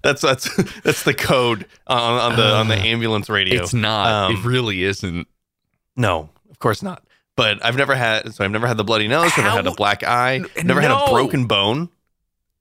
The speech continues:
Speaker 2: Okay, I believe that one because I'm, I'm in that same boat. But there is, it is completely impossible that you have not had a bloody nose.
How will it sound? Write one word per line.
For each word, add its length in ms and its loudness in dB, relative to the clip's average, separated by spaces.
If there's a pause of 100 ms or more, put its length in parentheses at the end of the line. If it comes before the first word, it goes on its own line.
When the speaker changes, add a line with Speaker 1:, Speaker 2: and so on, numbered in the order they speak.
(520)
Speaker 2:
Okay, 240 0
I 100 -2
believe 340 -2
that 240 -2
one 200 -12 (420)
because 300 0
I'm, 320 -2
I'm 180 -2
in 100 -4
that 180 -4
same 220 -4
boat. 360 -4 (260)
But 180 0
there 200 -2
is, 240 -6
it 140 -2
is 180 -2
completely 920 -4 (460)
impossible 1040 -2 (200)
that 120 0
you 180 0
have 140 -2
not 460 0
had 280 -2
a 40 -4
bloody 420 -4
nose. 640 -6